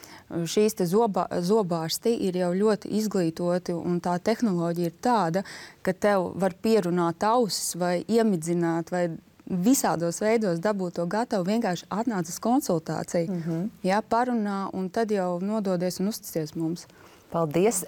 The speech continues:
Speaker 2: Es aicināšu jūs parādīt savus žilbinošākos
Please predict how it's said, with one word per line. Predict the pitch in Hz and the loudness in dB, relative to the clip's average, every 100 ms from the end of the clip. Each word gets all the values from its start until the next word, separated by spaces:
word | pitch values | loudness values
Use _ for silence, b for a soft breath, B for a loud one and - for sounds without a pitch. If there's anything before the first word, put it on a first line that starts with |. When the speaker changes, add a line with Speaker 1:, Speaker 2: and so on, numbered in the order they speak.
| - | -4
Speaker 2:
Es | 175 180 | 0 2
aicināšu | 202 233 190 185 | 2 2 2 0
jūs | - | 2
parādīt | 208 175 180 | 4 4 0
savus | 180 170 | 0 0
žilbinošākos | 180 190 226 196 170 165 175 160 160 | 2 4 4 4 2 2 0 0 0